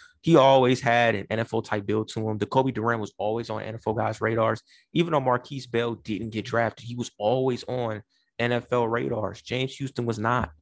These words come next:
when he transferred from Florida. He became that at J S U. Deion Sanders helped transform him into what he is today to get ready for this moment. So I really hope he's able to put it all together and it all works out with the Lions. Last but not least,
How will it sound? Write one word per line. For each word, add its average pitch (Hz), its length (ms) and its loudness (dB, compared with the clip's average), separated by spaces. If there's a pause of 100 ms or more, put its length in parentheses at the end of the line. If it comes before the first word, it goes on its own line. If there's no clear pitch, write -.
(280)
when 113 100 2
he 110 60 -2
transferred 110 500 -2
from 101 140 -10
Florida. 101 320 -4
He 127 200 -6
became 135 520 -2
that 104 260 -2 (100)
at 101 200 0
J 110 240 -2
S - 180 -6
U. 117 180 -4 (400)
Deion 120 300 2
Sanders 117 360 -2
helped 117 200 -2
transform 139 640 -2
him 123 120 -4
into 113 200 -6
what 117 160 0
he 120 120 0
is 113 100 -2
today 117 220 0
to 113 120 -2
get 131 280 -2
ready 113 220 0
for 110 160 -6
this 101 220 -10
moment. 127 320 -4 (260)
So - 140 4
I 123 60 8
really 123 260 4
hope 117 340 2
he's 110 180 -6
able 110 140 0
to - 60 -12
put - 180 -4
it 107 100 2
all 104 120 0
together 101 400 -2 (260)
and 107 100 0
it 104 80 0
all 101 180 2
works 98 300 -6
out 85 240 -4 (240)
with 101 220 -4
the 90 80 -8
Lions. 92 680 -6 (340)
Last 143 340 4
but 143 80 4
not 123 240 2
least, 113 400 -4